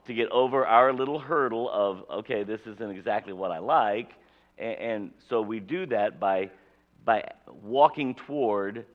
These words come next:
that which brings us to compassion. So that's what we're gonna do, is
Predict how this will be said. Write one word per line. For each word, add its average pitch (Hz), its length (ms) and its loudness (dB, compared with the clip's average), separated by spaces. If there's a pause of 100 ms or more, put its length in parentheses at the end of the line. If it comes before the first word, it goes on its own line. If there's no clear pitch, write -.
(140)
that 123 340 0
which 117 260 -8 (140)
brings 120 460 -8
us 117 120 -8 (120)
to 104 80 -10
compassion. 104 760 -6 (200)
So 98 80 -14
that's 92 280 -10
what 104 140 -12
we're 92 140 -16
gonna 98 160 -12
do, 90 220 -12
is 60 100 -20